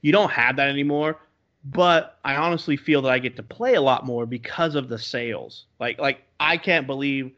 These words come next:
that my Steam library has, like, two hundred and some odd games in it, and then let alone you hear Nick's seven hundred. And then we both have a mutual friend of ours who has a library that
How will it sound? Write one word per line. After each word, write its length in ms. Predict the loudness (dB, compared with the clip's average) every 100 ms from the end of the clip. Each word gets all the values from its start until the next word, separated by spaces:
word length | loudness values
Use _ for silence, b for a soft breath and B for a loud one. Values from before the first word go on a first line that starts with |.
| _ _ _
that 240 | -4 -4 -2
my 200 | -2 -2
Steam 320 | -2 -6 -4
library 420 | -4 -2 -4 -4
has, 320 | -4 -6 -8
like, 160 | -12 -12
two 140 | -12
hundred 260 | -10 -8 -8
and 100 | -10
some 180 | -10 -10
odd 140 | -10
games 360 | -8 -8 -8 -12
in 80 | -14
it, 100 | -16 b b b 0
and 140 | 2
then 140 | 2
let 180 | 2 2
alone 260 | 2 -2 -2
you 60 |
hear 160 | -2 -2
Nick's 280 | -4 -8 -8
seven 300 | -6 -4 -4
hundred. 340 | -6 -6 -6
And 120 | -4
then 120 | -4 -2
we 120 | -2
both 280 | 2 0 2
have 180 | 0
a 60 | 0
mutual 380 | -2 -2 -2 -2
friend 380 | 0 0 2 0
of 80 |
ours 320 | 0 -2 -4 b b b _ 0
who 80 | 2
has 280 | 2 2
a 120 | 2 0
library 580 | 0 0 2 0 0
that 240 | -2 -4